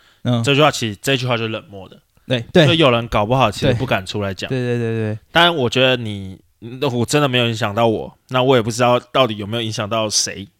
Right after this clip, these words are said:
Speaker 2: 谁会不会被影响到。
Speaker 1: 对。
Speaker 2: 那这，这个我觉得责任不在你，除非你知道有人真的被影响到。
Speaker 1: 嗯。
Speaker 2: 但我觉得你没办法确定有没有人被影响到。
Speaker 1: 对，这，这件事就是小事，而且我今天会，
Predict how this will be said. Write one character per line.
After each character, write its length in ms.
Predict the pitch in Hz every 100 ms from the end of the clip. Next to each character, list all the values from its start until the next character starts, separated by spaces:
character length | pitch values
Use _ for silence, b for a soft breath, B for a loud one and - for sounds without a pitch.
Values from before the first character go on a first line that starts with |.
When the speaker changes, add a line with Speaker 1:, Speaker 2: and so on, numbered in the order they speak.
| _ _
Speaker 2:
谁 260 | - 110
会 120 | 123
不 80 | 123
会 60 | 120
被 120 | 117
影 80 | 107
响 180 | 104 90
到。 220 | 101 95 _
Speaker 1:
对。 180 | 117 110 b b b -
Speaker 2:
那 180 | 156
这， 300 | 123 127 123 - _
这 140 | 139
个 280 | 123 110 104 - _ _ -
我 100 | 104
觉 80 |
得 60 | 113
责 220 | 107 101
任 100 | 107
不 80 | 92
在 160 | 98 90
你， 60 | -
除 140 | - 135
非 120 | 165
你 100 | 147
知 180 | - 120
道 380 | 123 117 107 110 _ _ _ _ _ _
有 140 | 113 107
人 120 | 101
真 100 | 120
的 80 | 113
被 140 | 104
影 80 | 98
响 160 | 98
到。 260 | 90 95 - _ -
Speaker 1:
嗯。 300 | 120 113 113 -
Speaker 2:
但 100 | 156
我 80 | 143
觉 120 | 127
得 60 | 131
你 60 |
没 120 | 110 107
办 100 | 113
法 60 |
确 200 | - 117
定 160 | 107 104
有 60 | 95
没 120 | 98
有 60 |
人 60 | 92
被 120 | 92
影 80 | 90
响 180 | - -
到。 80 | -
Speaker 1:
对， 160 | 120
这， 180 | 123 208
这 160 | 214 240
件 160 | 233
事 80 | 214
就 140 | 208
是 80 | 202
小 180 | - 123
事， 160 | 120 -
而 80 | 180
且 100 | 190
我 220 | 156 131
今 100 | 147
天 100 | 151
会， 180 | 165